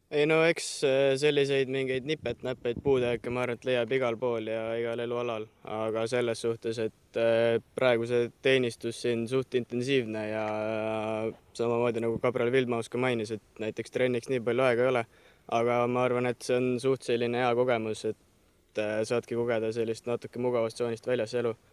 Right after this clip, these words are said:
Et, äh, ma arvan, et kindlasti võib kasuks tulla, kuigi kohati valmistab päris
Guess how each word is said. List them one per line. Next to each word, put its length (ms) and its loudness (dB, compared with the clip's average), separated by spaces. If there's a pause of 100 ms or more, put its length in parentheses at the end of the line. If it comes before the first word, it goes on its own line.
(360)
Et, 360 -6 (120)
äh, 320 -4
ma 160 -4
arvan, 240 -4
et 320 -18
kindlasti 460 -2
võib 160 -6 (100)
kasuks 320 0
tulla, 320 2 (160)
kuigi 720 0 (400)
kohati 560 0
valmistab 560 -2
päris 320 0